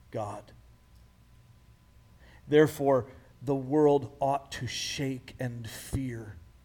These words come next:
in your presence. Your church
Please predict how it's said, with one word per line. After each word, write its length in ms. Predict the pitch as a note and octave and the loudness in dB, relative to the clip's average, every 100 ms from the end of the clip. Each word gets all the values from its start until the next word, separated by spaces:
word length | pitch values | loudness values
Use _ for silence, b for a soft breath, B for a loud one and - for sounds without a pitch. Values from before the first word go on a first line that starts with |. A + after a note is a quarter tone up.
| - | -12
in 120 | B2 | -10
your 120 | B2 | -10
presence. 680 | A#2 A2+ A2 G2+ - - - _ - - - - - - - - - - - _ _ _ B B | -10 -12 -12 -14 -18 -20 -20 _ -20 -20 -20 -20 -20 -20 -20 -20 -20 -20 -20 _ _ _ B B
Your 200 | D3 D3+ | 2 2
church 640 | D3 - F3 D3+ C3 - | 2 -2 2 2 0 -10